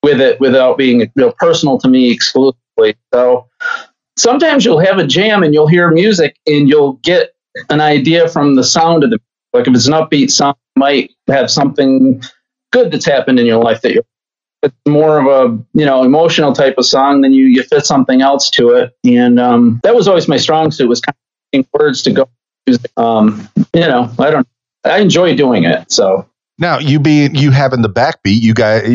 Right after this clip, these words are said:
Speaker 2: you being the drummer, uh, do you come to the other guys in the band and, you know, say, "Hey, I have this backbeat," or do you play any other instruments? Like, maybe can you piano it out, or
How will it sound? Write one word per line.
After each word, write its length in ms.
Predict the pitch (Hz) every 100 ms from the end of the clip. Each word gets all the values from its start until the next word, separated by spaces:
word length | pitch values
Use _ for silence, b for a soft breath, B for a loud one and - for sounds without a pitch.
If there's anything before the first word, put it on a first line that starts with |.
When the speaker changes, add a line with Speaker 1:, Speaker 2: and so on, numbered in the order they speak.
| 123
Speaker 2:
you 100 | 127
being 280 | 131 123 107
the 80 | 95
drummer, 500 | 87 135 127 95 110 _ _ _ -
uh, 240 | 95 95
do 180 | 92 101
you 220 | 117 139
come 440 | 120 127 135 143 - -
to 120 | 123
the 160 | 113 120
other 160 | 131 110
guys 400 | 107 120 120 107
in 60 |
the 80 | 107
band 500 | 92 110 123 131 135 _ _ _ -
and, 600 | 95 95 92 92 95 98
you 120 | 113 95
know, 120 | 87
say, 260 | - 110
"Hey, 140 | 107 110
I 260 | 101 95 95
have 200 | 107 95
this 160 | 90 - -
backbeat," 480 | 98 120 - 143 170
or 140 | 104
do 80 | 110
you 120 | 135
play 260 | 127 131 123
any 160 | 120
other 220 | 117 110 113
instruments? 480 | 160 - 101 87 - _ -
Like, 180 | 92 90
maybe 240 | 107 104
can 180 | 95 104
you 160 | 98 92
piano 480 | 113 110 113 113 107
it 80 |
out, 260 | 101 120 135
or 200 | 104 95